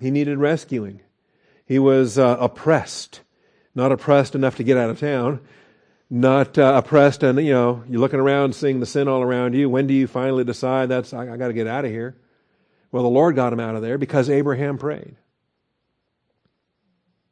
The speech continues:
Anyway, his righteous soul tormented day after day by their lawless deeds.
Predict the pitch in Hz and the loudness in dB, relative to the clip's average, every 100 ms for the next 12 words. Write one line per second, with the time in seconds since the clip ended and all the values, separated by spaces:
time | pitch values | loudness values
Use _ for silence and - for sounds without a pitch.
0 | _ _ _ _ _ _ _ - 127 117 | _ _ _ _ _ _ _ -4 0 0
1 | 101 104 117 117 - - - 120 113 - | -2 -6 -4 -4 -6 -10 -4 -2 -2 -2
2 | 123 113 107 117 104 113 110 98 104 113 | -4 -4 -4 -6 -4 -4 -4 -8 -6 -4
3 | 110 104 107 107 107 104 107 98 123 113 | -4 -6 -6 -6 -6 -8 -10 -10 -8 -6
4 | 101 | -8